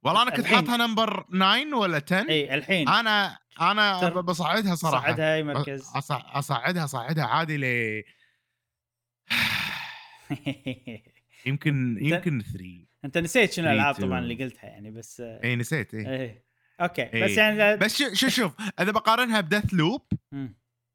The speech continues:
Speaker 1: هذه أونس من ديث لوب.
Speaker 2: زين، أنت الحين عندك التوب تو كانت، آه، م-، م-،
Speaker 1: ديث لوب
Speaker 2: ديث لوب ومونستر
Speaker 1: ومونستر
Speaker 2: هانتر.
Speaker 1: هانتر.
Speaker 2: فممكن
Speaker 1: ممكن
Speaker 2: تكون،
Speaker 1: تاخذ مكان ديث لوب.
Speaker 2: ممكن تكون الثاني، يعني، هيلو
Speaker 1: م-،
Speaker 2: إنفينيت.
Speaker 1: ممكن، إي. يعني
Speaker 2: أوكي.
Speaker 1: الحين على شعوري فيها،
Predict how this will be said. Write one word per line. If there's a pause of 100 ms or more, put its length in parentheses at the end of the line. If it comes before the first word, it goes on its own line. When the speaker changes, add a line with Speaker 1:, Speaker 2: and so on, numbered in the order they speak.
(640)
Speaker 1:
هذه (120)
أونس
من
ديث
لوب. (220)
Speaker 2:
زين،
أنت
الحين
عندك
التوب
تو
كانت،
آه،
م-، (200)
م-،
Speaker 1:
ديث
لوب
Speaker 2:
ديث
لوب
ومونستر
Speaker 1:
ومونستر
Speaker 2:
هانتر.
Speaker 1:
هانتر. (420)
Speaker 2:
فممكن
Speaker 1:
ممكن
Speaker 2:
تكون،
Speaker 1:
تاخذ
مكان
ديث
لوب. (140)
Speaker 2:
ممكن
تكون
الثاني،
يعني،
هيلو
Speaker 1:
م-،
Speaker 2:
إنفينيت.
Speaker 1:
ممكن،
إي.
يعني
Speaker 2:
أوكي.
Speaker 1:
الحين
على
شعوري
فيها،